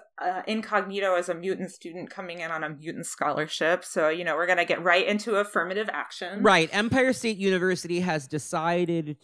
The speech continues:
Speaker 2: to invite, like, twenty mutant students, openly mutant students, to join the school.
Speaker 1: Mm-hmm.
Speaker 2: The main characters that we get to know here are Amber, who is a visible mutant. She has kind of, like, a reptilian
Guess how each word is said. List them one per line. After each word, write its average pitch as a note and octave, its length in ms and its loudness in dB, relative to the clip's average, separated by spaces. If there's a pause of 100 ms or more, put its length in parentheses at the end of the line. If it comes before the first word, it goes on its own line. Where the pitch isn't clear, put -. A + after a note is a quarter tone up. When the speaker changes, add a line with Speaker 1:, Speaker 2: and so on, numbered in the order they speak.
Speaker 2:
to C#3+ 340 -2
invite, C#3 800 -4
like, C3 220 -12
twenty C#3+ 540 -8
mutant C3+ 440 -6
students, C3 680 -10
openly D3+ 440 0
mutant C3 320 -6
students, A#2+ 460 -10
to C3 100 -18
join A#2 580 -6 (140)
the B2+ 80 -8
school. - 580 -18 (180)
Speaker 1:
Mm-hmm. E3 300 -14
Speaker 2:
The E3 140 -6
main A#3+ 320 -2
characters E3+ 840 -4 (100)
that C#3+ 340 0
we D3+ 140 -2
get C#3 160 -4
to D#3+ 120 -6
know F3 300 0
here C#3 640 -2 (320)
are B2+ 600 2 (180)
Amber, F#3 840 0
who D3+ 280 -2
is C3+ 140 -8
a C3 80 -6
visible F#3+ 500 -2
mutant. D3+ 560 -6
She D3 140 -12
has C#3 240 -6
kind C#3 180 -10
of, B2+ 80 -10
like, C3 140 -10
a C3+ 40 -6
reptilian C#3+ 1000 -6